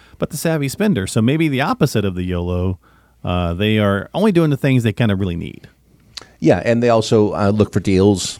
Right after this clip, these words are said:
Speaker 2: Um, you know, uh, they will
Speaker 1: <laughs> Except the
Speaker 2: typically
Speaker 1: stock market.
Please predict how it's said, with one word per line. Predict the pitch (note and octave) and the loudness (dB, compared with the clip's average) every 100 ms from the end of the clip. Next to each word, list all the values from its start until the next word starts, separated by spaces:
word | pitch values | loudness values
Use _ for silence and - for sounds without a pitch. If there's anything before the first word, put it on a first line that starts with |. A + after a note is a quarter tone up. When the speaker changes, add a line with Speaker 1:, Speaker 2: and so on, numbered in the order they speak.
| - | -6
Speaker 2:
Um, | F#2+ F#2 F2+ F2 E2+ | -2 0 0 -2 -2
you | F#2+ | -4
know, | F2 E2+ F2+ F#2 | -2 -2 -2 0
uh, | E2 E2 E2 | 0 0 -2
they | D2+ E2 E2 | -2 -2 0
will | E2 D#2+ D#2 | 0 0 -2
Speaker 1:
<laughs> | D2+ | -2
Except | D3 - G2+ | -2 -2 -4
the | G#2 | -2
Speaker 2:
typically | F#2 | -2
Speaker 1:
stock | F#2+ | -2
market. | F2+ E2 F2 | -4 -8 -8